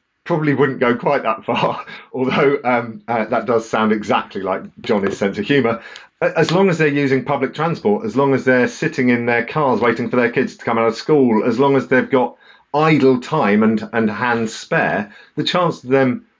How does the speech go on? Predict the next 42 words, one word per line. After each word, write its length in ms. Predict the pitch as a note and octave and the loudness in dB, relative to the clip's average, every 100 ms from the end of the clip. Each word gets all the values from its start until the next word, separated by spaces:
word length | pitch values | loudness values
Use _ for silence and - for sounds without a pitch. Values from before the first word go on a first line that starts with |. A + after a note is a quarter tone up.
| - | -2
wanting 520 | B2+ D#3+ D3+ C#3+ B2 | 0 0 -2 -2 -2
to 80 | - | -2
pick 200 | C3+ B2 | -4 -2
up 140 | A#2+ | -4
something 280 | - B2 A#2+ | -2 -2 0
physical 360 | A#2+ G#2 - A2 | 0 0 0 0
and 140 | - | 0
flick 180 | B2+ B2 | -2 0
through 240 | D#3+ F#3+ | 0 2
it, 140 | F#2+ - | 0 -2
I, 120 | A2+ | -4
I, 320 | G#2+ B2 B2 | -2 -4 -2
I 20 | |
think 180 | B2 C3 | 0 -2
are 60 | B2 | -2
quite 280 | - A2 G#2 | -2 -2 0
high. 340 | C3 D2+ C#2+ _ _ _ _ _ _ _ _ _ - | -2 -2 -6 _ _ _ _ _ _ _ _ _ -4
Um, 340 | B2+ B2+ B2 | 0 0 0
we 140 | G#2+ D#3+ | 2 4
used 160 | D3+ - | 2 -2
to 60 | |
spend 440 | - B2+ A#2+ G#2+ _ _ _ _ _ _ | -4 -2 -2 -4 _ _ _ _ _ _
quite 320 | - D#3 D#3+ A2 | -4 0 0 -2
some 180 | A2+ | -6
time 220 | A2+ A#2+ A#2+ | -2 -2 -2
at 100 | - | 0
Bowden 320 | A#2 B2 A#2 | 0 0 -4
obsessing 500 | G#2+ - D3 - A2+ | -4 -4 -4 -2 0
over 400 | A#2+ G#2+ F#2+ - - _ | 2 2 0 -4 -20 _
the 100 | B2 | -6
size 360 | - C#3+ C#3 B2 | -2 0 0 0
of 120 | A2 | -6
the 60 | A2 | -6
catalogue 480 | D3 C3+ A2 F#2+ | -4 -2 -2 0
and 140 | G#2 G#2+ | 0 0
would 120 | A2 | 0
it 140 | - | 0
fit 240 | - B2+ B2 | 0 0 2
in 120 | G#2+ | 4
the 120 | G#2 | 4
average 300 | G#2+ G#2 G#2 | 2 0 0
handbag. 400 | A#2 A2 D#2 C#2+ | 0 -2 -4 -10